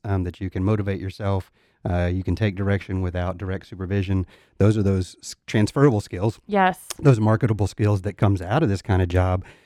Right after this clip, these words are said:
Speaker 1: that then makes you, uh, you know, even more employable,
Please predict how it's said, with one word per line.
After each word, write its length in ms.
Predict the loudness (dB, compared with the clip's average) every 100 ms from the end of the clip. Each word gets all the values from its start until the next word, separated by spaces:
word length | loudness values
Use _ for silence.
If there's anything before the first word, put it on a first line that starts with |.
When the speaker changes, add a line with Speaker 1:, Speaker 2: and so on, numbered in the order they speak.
| _ -4
Speaker 1:
that 140 | 2
then 180 | 4 4
makes 240 | 2 2
you, 280 | 2 2 0 -2
uh, 300 | -2 0 0
you 80 | -2
know, 160 | -2 -2
even 180 | 0
more 260 | 4 4 2
employable, 680 | 2 2 2 2 2 2